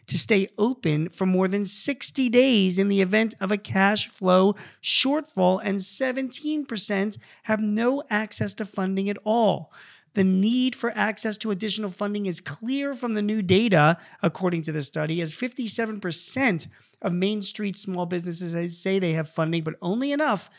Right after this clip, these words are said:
to operate for sixty days or fewer. How much cash do you have on account, and can it last you for sixty days? A corresponding report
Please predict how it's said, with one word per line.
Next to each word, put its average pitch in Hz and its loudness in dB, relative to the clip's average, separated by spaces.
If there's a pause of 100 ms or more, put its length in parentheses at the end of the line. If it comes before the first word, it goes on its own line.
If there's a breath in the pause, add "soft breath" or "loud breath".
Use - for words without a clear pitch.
(220 soft breath)
to 202 -6
operate 175 -4
for 180 -6
sixty - -4
days 190 0 (100)
or 180 -2
fewer. 196 0 (320 loud breath)
How - -6
much 233 -4
cash 220 -4
do 185 -2
you 262 0
have 139 0
on 147 -2
account, 139 -4
and 156 -6
can 156 -2
it 143 -4
last 156 -2
you 165 -2
for 160 -6
sixty 165 -4
days? 170 0 (520 loud breath)
A 170 -2
corresponding 269 0
report 151 2